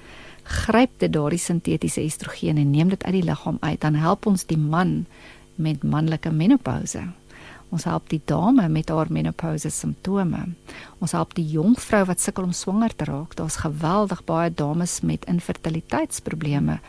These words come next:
as gevolg van estrogendominansie. Nou as ons haar estrogen progesteroon vlakke kan laat afwissel elke twee weke, gaan sy baie makliker swanger raak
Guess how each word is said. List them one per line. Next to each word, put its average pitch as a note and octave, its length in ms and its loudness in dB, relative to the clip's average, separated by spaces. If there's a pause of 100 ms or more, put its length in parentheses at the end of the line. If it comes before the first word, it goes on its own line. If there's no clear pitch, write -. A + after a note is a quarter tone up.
(360)
as F#3 180 0
gevolg - 580 -4
van F3 320 0
estrogendominansie. D#3+ 1900 -2 (680)
Nou - 100 -4
as D3 100 -2
ons G#3 220 4
haar E3+ 220 4
estrogen F#3 680 -2
progesteroon E3+ 840 -4
vlakke - 540 -6
kan D#3+ 240 0
laat D3+ 240 -4
afwissel E3+ 680 0
elke F3 420 -4
twee E3 300 2
weke, E3 640 0 (360)
gaan D#3 240 -6
sy D#3+ 160 -2
baie D#3+ 280 0
makliker E3 480 0
swanger F#3+ 340 2
raak - 380 -8